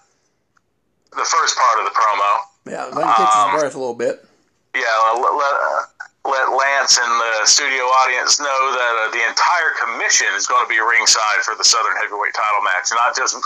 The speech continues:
Speaker 1: not just the Prince.
Speaker 2: Yeah.
Speaker 1: So then we let Bubba talk.
Speaker 2: Okay, I was gonna ask you if, um, uh,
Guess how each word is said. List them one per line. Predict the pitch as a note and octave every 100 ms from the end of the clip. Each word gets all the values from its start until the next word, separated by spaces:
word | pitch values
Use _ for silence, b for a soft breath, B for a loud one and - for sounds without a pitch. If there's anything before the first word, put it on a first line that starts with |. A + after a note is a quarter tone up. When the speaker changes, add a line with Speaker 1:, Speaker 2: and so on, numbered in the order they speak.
| -
Speaker 1:
not | A#2+ A#2+
just | B2+ B2
the | A#2+
Prince. | - B2+ G#2 - - C#3
Speaker 2:
Yeah. | C#3+ - _ _ _ _ _ _ _ _ _ -
Speaker 1:
So | - C3
then | G#3
we | G3+
let | F#3 F3+ -
Bubba | D3 C#3 A#2
talk. | - G#2+ - - - - A4+ - - - _ _ _ _ B B B B -
Speaker 2:
Okay, | F#3+ A3 F3+ F3 _
I | C#4 C#4+
was | D4+
gonna | E4 C#4+
ask | C#4+ -
you | A#3+ G3
if, | G#3 G#3 - -
um, | F#3 F3 D#3+ D3 b b b b b b _ _ - - _ _ _ _ _ _ -
uh, | E3 E3 D3+